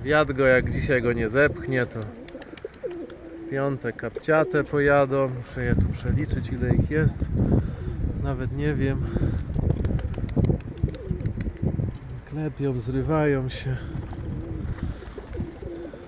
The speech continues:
Zaraz pójdę po ziarno. Zobaczcie, widzicie tu na szywie aniołka? O, jaki aniołek, tak jastrząb gania gołębi.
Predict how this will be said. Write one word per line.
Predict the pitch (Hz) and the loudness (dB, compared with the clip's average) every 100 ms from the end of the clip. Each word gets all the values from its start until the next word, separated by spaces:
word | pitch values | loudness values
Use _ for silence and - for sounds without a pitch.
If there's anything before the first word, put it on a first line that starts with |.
| - - - 131 | -16 -14 -12 -6
Zaraz | 135 123 117 | -2 -2 -4
pójdę | - 131 120 117 | -6 -6 -4 -4
po | 120 | -4
ziarno. | 110 135 139 131 123 139 147 - - - - - - - - - - - - 85 - 117 | -2 0 2 0 -2 -2 -4 -8 -18 -18 -20 -18 -16 -14 -12 -10 -8 -8 -8 -12 -14 -16
Zobaczcie, | 120 120 123 117 - 117 113 | -10 -4 -4 -4 -12 -14 -12
widzicie | 117 127 - 151 | -12 -14 -8 -6
tu | 147 127 | -6 -6
na | 123 | -6
szywie | - 131 123 151 170 156 - - - - - - - - - - - - - 127 | -8 -12 -4 2 2 0 -12 -20 -20 -20 -20 -20 -20 -20 -20 -20 -20 -20 -16 -12
aniołka? | 127 131 131 127 160 170 160 - - - - - - - - - - - - - - - - - - - - - - - | -8 -6 -6 -4 -2 -2 -2 -8 -20 -20 -20 -20 -20 -20 -20 -20 -20 -20 -20 -20 -20 -20 -20 -20 -20 -20 -20 -20 -20 -16
O, | 123 123 123 120 - - 135 | -14 -12 -14 -16 -20 -20 -18
jaki | 123 - 131 | -18 -12 -10
aniołek, | 127 135 143 170 165 - | -8 -8 -8 -8 -10 -12
tak | 170 151 | -12 -10
jastrząb | 151 143 - - 127 117 | -6 -6 -6 -10 -10 -8
gania | 123 123 120 | -8 -6 -4
gołębi. | 120 120 117 107 | 0 0 0 -4